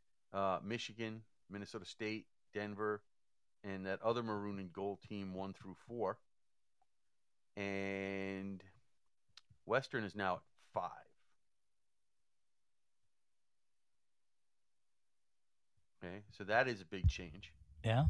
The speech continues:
Speaker 2: I'm listening.
Speaker 1: And that's with the game being played and Michigan winning the game. Okay? Um, if they play that game and Western Michigan wins, it's still Minnesota State,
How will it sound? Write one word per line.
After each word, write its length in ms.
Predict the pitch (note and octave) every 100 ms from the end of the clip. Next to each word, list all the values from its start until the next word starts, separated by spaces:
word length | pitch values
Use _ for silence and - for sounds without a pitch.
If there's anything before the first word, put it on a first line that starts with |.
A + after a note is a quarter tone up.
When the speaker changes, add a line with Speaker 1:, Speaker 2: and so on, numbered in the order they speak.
| -
Speaker 2:
I'm 180 | C#3+ E3
listening. 360 | D3 A#2 C3+ - - - -
Speaker 1:
And 120 | G#2+
that's 400 | G#2 A2+ - - - G2+
with 280 | A#2+ A#2+ - - - _ _ _ _ _ _ _ -
the 60 |
game 260 | F#2+ G#2 G2
being 220 | G2 F#2 -
played 260 | G#2+ G2+ F#2
and 140 | F#2
Michigan 420 | G2+ - F2+ F2
winning 280 | A2+ D3 F2
the 60 | D#2
game. 240 | C2 G1+ - _ _ _ _ _ _ _ _ _ _ E2+
Okay? 160 | F2 A2+ - _ - _ -
Um, 420 | G2 F#2 E2+ D#2+ - _ _ -
if 140 | G2
they 120 | G#2+
play 240 | F#2 C3+ E3
that 200 | C#3 B2
game 200 | C#3 A#2+
and 140 | G#2
Western 400 | G#2 A#2+ - F#2
Michigan 500 | G2 F#3 A#3+ E3+ F2+
wins, 440 | E2+ E2 A#2 D3 - _ _ _ _ _ _ _ _ _ _
it's 180 | G2 -
still 200 | - A#2
Minnesota 440 | G2+ A2 - A2
State, 380 | - - A2+ A2+